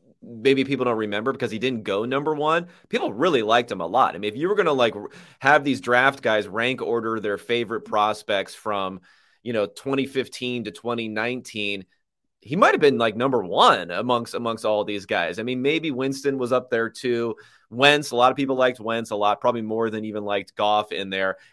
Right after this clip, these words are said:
And Murray, I don't think Murray was really close to what people thought about Darnold. So, yeah, it's interesting to see that. Uh, one other guy that I am interested in, more so, like, I just love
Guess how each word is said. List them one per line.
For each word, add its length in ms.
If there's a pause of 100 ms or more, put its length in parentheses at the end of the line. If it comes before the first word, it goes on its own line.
And 160
Murray, 420
I 60
don't 160
think 160
Murray 260
was 180
really 200
close 400
to 260
what 300
people 200
thought 200
about 260
Darnold. 300
So, 320
yeah, 160
it's 160
interesting 440 (280)
to 40
see 240
that. 440
Uh, 260
one 160
other 140
guy 120
that 120
I 80
am 160
interested 340
in, 240 (680)
more 280
so, 260
like, 300
I 80
just 160
love 400